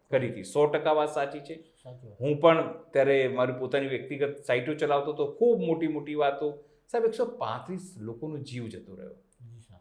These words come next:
Speaker 1: જે ભાઈ ઓરેવા કંપનીનો મુખ્ય ડિરેક્ટર, તમે જુઓ કોને કોને મુખ્ય ડિરેક્ટરની જવાબદાર ઠેરવવામાં આવ્યા છે.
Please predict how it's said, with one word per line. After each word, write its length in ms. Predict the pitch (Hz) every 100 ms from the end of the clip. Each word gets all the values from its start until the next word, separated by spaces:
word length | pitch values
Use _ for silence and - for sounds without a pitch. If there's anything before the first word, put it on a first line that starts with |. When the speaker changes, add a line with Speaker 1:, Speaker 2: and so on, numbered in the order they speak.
| _ _ _ _
Speaker 1:
જે 240 | 120 156 202
ભાઈ 240 | 170 175
ઓરેવા 420 | 170 135 135 139
કંપનીનો 400 | 139 143 127 131
મુખ્ય 320 | 123 117 - 147
ડિરેક્ટર, 480 | 135 131 131 143
તમે 200 | 143 175
જુઓ 180 | 180 190
કોને 280 | 170 185 185
કોને 180 | 175 156
મુખ્ય 260 | 147 147 156
ડિરેક્ટરની 500 | 147 143 143 151 143
જવાબદાર 380 | 143 139 143 131
ઠેરવવામાં 460 | - 135 139 139
આવ્યા 140 | 131 120
છે. 200 | 135